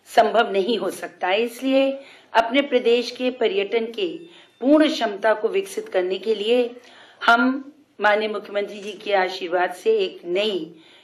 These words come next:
टूरिज्म पॉलिसी, पर्यटन नीति दो हज़ार अठारह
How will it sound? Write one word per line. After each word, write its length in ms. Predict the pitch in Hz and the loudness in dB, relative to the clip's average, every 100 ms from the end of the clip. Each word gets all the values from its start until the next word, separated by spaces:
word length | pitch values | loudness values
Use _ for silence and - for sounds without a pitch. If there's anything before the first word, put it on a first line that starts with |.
| _ | _
टूरिज्म 420 | 254 269 254 233 | 0 2 2 -4
पॉलिसी, 640 | 180 190 190 185 - 208 190 | 0 2 2 0 -10 -14 -8
पर्यटन 380 | 180 180 190 196 | -4 -2 -2 -2
नीति 640 | 175 175 185 196 190 - _ _ - | -2 -4 -4 -8 -10 -16 _ _ -2
दो 100 | 196 | 0
हज़ार 320 | 190 190 180 | 0 0 0
अठारह 680 | 180 180 - 185 208 160 | 0 -4 0 2 4 2